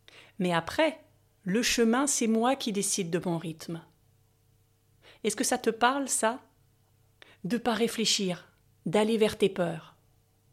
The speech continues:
mais de le faire à ta manière. Je regardais mes pieds, qui se posaient pas à pas, sur la corde, sur le bout de bois, sur le vélo, sur la planche de skate.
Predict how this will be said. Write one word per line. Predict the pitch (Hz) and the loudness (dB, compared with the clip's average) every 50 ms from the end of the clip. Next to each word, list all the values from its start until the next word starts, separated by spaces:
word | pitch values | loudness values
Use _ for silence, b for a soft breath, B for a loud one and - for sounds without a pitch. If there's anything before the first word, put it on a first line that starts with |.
| _ _ _ _ _ _ - | _ _ _ _ _ _ -4
mais | - 196 214 | 0 2 2
de | 185 226 220 | 4 4 4
le | 214 202 | 4 2
faire | 208 - 220 208 196 - - - | -2 0 0 0 0 -2 -4 -4
à | 190 180 | -4 -4
ta | - - 185 | -2 -2 -2
manière. | 180 180 170 170 170 165 165 170 175 - - _ _ _ _ _ _ _ _ _ _ _ _ _ _ _ _ _ _ _ _ _ _ _ _ _ _ _ _ _ _ _ _ _ _ _ _ _ _ _ _ _ _ _ B B B B B B - | -2 -2 -2 -2 -2 -4 -4 -8 -12 -16 -20 _ _ _ _ _ _ _ _ _ _ _ _ _ _ _ _ _ _ _ _ _ _ _ _ _ _ _ _ _ _ _ _ _ _ _ _ _ _ _ _ _ _ _ B B B B B B -2
Je | 208 165 196 233 | 0 4 6 6
regardais | 226 214 240 220 208 208 240 226 | 6 6 4 4 4 4 4 6
mes | 214 220 226 | 6 4 4
pieds, | 226 - - - 185 165 - - _ _ _ _ _ _ _ _ _ _ _ _ _ _ | 2 -2 -2 -2 -2 -2 -2 -6 _ _ _ _ _ _ _ _ _ _ _ _ _ _
qui | - - 208 | -8 -4 -2
se | - - | 2 2
posaient | 233 233 - 254 240 196 185 190 180 165 160 - - _ - | 2 2 4 0 2 2 2 0 0 -2 -4 -8 -16 _ -6
pas | - 240 240 240 | -2 0 2 2
à | 226 | 2
pas, | 233 - 208 175 160 156 - - _ _ _ _ _ _ _ _ _ _ _ - | 2 2 0 0 0 -2 -8 -16 _ _ _ _ _ _ _ _ _ _ _ -4
sur | - - - 202 | -2 0 2 6
la | 202 202 | 6 6
corde, | 202 202 214 185 165 156 165 147 151 - - _ _ _ | 4 6 2 2 2 2 -2 -8 -10 -12 -16 _ _ _
sur | - - - - 202 196 | -8 -6 -4 0 2 4
le | 202 202 | 4 4
bout | 190 185 220 | 4 4 0
de | 190 | 0
bois, | 175 190 196 185 160 147 - - _ _ _ _ _ _ _ _ _ _ - - - - - - - _ _ _ - | 0 0 0 0 0 -2 -6 -14 _ _ _ _ _ _ _ _ _ _ -20 -20 -20 -20 -20 -20 -20 _ _ _ -6
sur | - - 208 196 | -2 0 4 6
le | 208 214 | 6 6
vélo, | 185 233 240 214 208 196 190 | 8 6 6 8 8 6 6
sur | 190 - 196 | 4 4 4
la | 202 202 | 4 4
planche | 202 - 262 262 233 | 4 4 4 4 4
de | 202 220 | 2 2
skate. | 226 - - - 190 165 - - - - | 0 0 2 2 2 0 0 -6 -14 -16